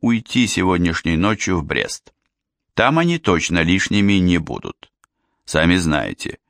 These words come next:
в городе уже который день то стрельба, то очередная диверсия. Капитан Гончар хмыкнул и сказал:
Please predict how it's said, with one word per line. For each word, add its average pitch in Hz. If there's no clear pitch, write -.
в -
городе 101
уже 101
который 90
день 90
то 87
стрельба, 80
то 87
очередная 78
диверсия. 85
Капитан 139
Гончар 143
хмыкнул 117
и -
сказал: 71